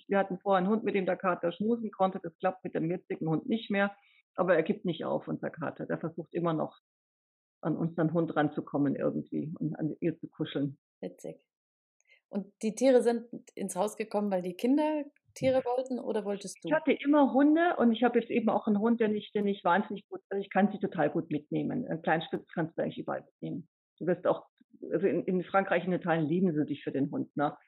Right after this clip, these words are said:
Speaker 1: Das ist auch so 'n Türöffner eigentlich auch, wenn du so 'n Hund hast.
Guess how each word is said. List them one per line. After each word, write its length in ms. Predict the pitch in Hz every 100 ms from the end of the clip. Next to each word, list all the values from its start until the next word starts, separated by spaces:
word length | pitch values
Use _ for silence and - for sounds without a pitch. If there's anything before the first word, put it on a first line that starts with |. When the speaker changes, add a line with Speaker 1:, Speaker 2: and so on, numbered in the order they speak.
| -
Speaker 1:
Das 120 | 170
ist 60 | 185
auch 160 | 185
so 60 | 214
'n 100 | 175
Türöffner 560 | - 180 - - 143 196
eigentlich 360 | 135 143 -
auch, 180 | - -
wenn 100 | 147
du 60 | 139
so 120 | 147
'n 100 | 160
Hund 180 | - -
hast. 120 | -